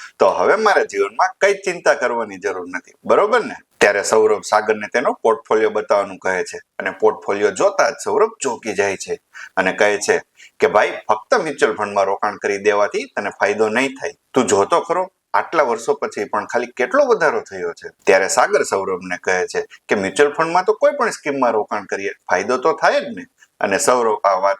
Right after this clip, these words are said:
સાંભળીને જોર જોરથી હસવા લાગે છે અને કહે છે, "અરે મારા ભાઈ સાગર, મ્યુચ્યુઅલ ફંડ એક વિજ્ઞાન છે, ફક્ત રોકાણ કરવાથી જ પૈસા વધી જશે એવું માનવું એક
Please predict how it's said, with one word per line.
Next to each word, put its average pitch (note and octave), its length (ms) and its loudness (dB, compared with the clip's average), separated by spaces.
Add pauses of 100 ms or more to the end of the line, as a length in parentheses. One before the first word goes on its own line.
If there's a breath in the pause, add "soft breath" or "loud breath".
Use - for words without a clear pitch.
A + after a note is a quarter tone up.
સાંભળીને A2+ 440 -2
જોર A2+ 380 0
જોરથી G2+ 380 -4
હસવા G2+ 340 0
લાગે F#2 320 0
છે F2 200 -8 (320 soft breath)
અને F2+ 180 -2
કહે F#2+ 360 2
છે, - 40 2 (360)
"અરે E3 380 2
મારા G#2+ 280 2
ભાઈ F#2 260 -6 (100)
સાગર, G#2+ 340 0 (240)
મ્યુચ્યુઅલ G#2 380 4
ફંડ G#2+ 240 2
એક - 280 2
વિજ્ઞાન A2 480 0
છે, G2 220 2 (240)
ફક્ત - 240 -2
રોકાણ E3 520 0
કરવાથી C3 380 -2
જ - 140 -18
પૈસા G2+ 240 0
વધી G2 260 -2
જશે G#2 440 0
એવું G2+ 260 2
માનવું B2+ 280 -2
એક G3+ 80 0